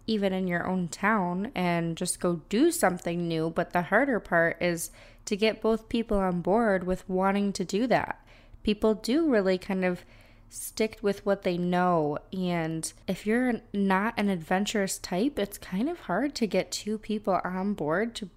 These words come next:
bring you into something different. So traveling, like, that whole experience is great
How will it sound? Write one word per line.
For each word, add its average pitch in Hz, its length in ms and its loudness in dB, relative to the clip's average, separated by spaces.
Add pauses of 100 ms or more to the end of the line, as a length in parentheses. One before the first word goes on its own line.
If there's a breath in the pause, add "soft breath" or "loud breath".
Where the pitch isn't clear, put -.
bring 185 260 -2
you 180 220 -2
into 240 300 -2
something 175 400 -4
different. 214 460 0
So 175 100 -6
traveling, 254 840 -2
like, 175 300 -4
that 233 260 -2
whole 202 280 2
experience 175 720 -2
is 165 140 -6
great 170 440 -2